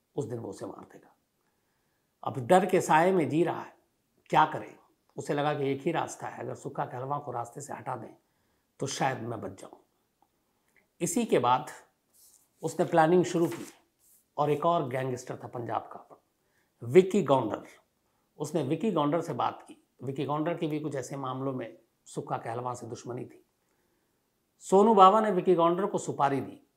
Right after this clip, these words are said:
कि सुक्खा कहलवा को रास्ते से हटा दो, तुम बड़े डॉन बन जाओगे, मेरा भी काम हो जाएगा। और आखिरकार ये सुपारी कबूल की गई। इसके बाद प्लानिंग की गई।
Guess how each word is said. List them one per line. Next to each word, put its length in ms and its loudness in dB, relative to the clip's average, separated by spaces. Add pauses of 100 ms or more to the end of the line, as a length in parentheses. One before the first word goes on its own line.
(120)
कि 60 -14
सुक्खा 320 -4
कहलवा 360 -6
को 100 -8
रास्ते 320 -4
से 120 -12
हटा 240 -6
दो, 120 -10 (280)
तुम 160 -14
बड़े 200 -6
डॉन 280 -6
बन 140 -10
जाओगे, 300 -8
मेरा 240 -10
भी 100 -12
काम 240 -10
हो 140 -16
जाएगा। 340 -16 (920)
और 140 0
आखिरकार 500 2
ये 180 0
सुपारी 460 -4 (880)
कबूल 280 -2
की 160 -8
गई। 220 -12 (540)
इसके 220 -2
बाद 240 0
प्लानिंग 340 0
की 180 -6
गई। 200 -14